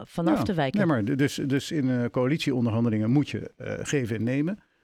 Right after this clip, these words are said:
Speaker 2: En sommige dingen zijn onoverbrugbaar en sommige niet. Maar, maar ja, kijk, dat economisch linkse programma, dat, dat wordt wel een lastige o-, onderhandeling.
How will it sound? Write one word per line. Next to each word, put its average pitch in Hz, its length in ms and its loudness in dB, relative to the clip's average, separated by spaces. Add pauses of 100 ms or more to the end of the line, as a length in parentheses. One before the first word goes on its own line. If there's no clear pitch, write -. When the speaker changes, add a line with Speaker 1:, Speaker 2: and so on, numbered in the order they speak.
(280)
Speaker 2:
En 127 200 -2
sommige 113 260 0
dingen 110 180 0
zijn 107 140 -2
onoverbrugbaar 110 720 -2
en - 80 -2
sommige 101 300 -4
niet. 151 320 0
Maar, 123 280 -2 (200)
maar 113 460 -4 (260)
ja, 127 220 -2
kijk, 120 220 -2
dat 131 140 -2
economisch 135 540 0
linkse 127 280 0
programma, 127 500 -2 (480)
dat, 123 440 -2
dat 120 360 -4
wordt 113 200 -2
wel 113 140 0
een 127 100 2
lastige 143 380 0
o-, 160 80 0
onderhandeling. 147 800 0